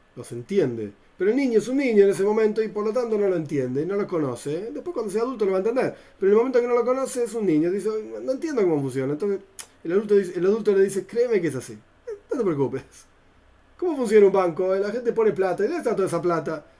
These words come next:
Y bueno, ¿sabes qué? Para un niño es muy difícil entender todo lo que, lo, lo, los tejes y manejes de un banco. Es que la gente pone plata y guarda la plata y ya está. Pero es mucho más que eso. Un banco es súper complicado.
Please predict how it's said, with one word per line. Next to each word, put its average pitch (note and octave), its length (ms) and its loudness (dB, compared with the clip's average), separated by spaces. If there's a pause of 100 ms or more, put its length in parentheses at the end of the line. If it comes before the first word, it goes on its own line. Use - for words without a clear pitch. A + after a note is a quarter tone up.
(720)
Y - 60 -10
bueno, E3+ 440 -2 (240)
¿sabes G#3 240 -2
qué? A3+ 220 2
Para F3+ 160 0
un F#3 160 4
niño A#3 300 2
es D#3+ 40 0
muy G3 160 0
difícil G#3 460 -6
entender C#3 840 -2 (260)
todo G3 200 0
lo D3 140 0
que, C3 260 -4
lo, C3 120 -10
lo, A#2 200 -16 (220)
los A#2+ 160 -16
tejes G#3 320 2
y D3+ 60 -2
manejes E3+ 680 0 (420)
de C#3+ 80 -4
un D3 140 -2
banco. A2+ 420 -4 (920)
Es D#4+ 160 -10
que C#4 300 0
la B3 100 0
gente C#4 180 -2
pone F3 200 2
plata F#3+ 320 0
y D3+ 40 -2
guarda E3+ 280 0
la C3+ 120 -2
plata D#3+ 280 -4
y - 20 -12
ya A#2 80 -12
está. A2 260 -16
Pero F3 160 -2
es F#3 60 0
mucho G3+ 260 -2
más C4+ 220 -2
que D#3 300 2
eso. A2+ 240 -10
Un A2 100 -14
banco G3+ 220 -6
es C#3+ 60 -8
súper C3 280 -14
complicado. D3 640 -8